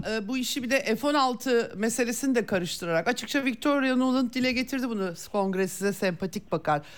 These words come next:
Hani bizim dediğimiz gibi nato'yu genişletin siz, ondan sonra bakarız." E, bu didişmenin devam ettiği anlaşılıyor. Bu arada Çavuşoğlu'nun söylemleri içerisinde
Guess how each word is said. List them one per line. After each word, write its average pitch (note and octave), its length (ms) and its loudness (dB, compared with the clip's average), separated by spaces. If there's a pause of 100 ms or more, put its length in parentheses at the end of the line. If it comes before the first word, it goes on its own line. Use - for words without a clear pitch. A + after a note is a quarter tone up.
(140)
Hani F#3+ 280 2
bizim A3 240 0
dediğimiz A#3+ 400 0
gibi A3+ 180 0
nato'yu A#3 300 0
genişletin D#4 540 0
siz, - 400 0 (380)
ondan C4 180 2
sonra F#3 340 0
bakarız." F3+ 500 0 (340)
E, G3+ 240 2
bu G#3+ 180 0
didişmenin D4+ 540 2
devam E4 300 2
ettiği G3+ 540 -2
anlaşılıyor. E3+ 840 0
Bu D#4 120 0
arada A#4 520 2
Çavuşoğlu'nun G#4 580 -2
söylemleri G4+ 680 -2
içerisinde F#4 720 0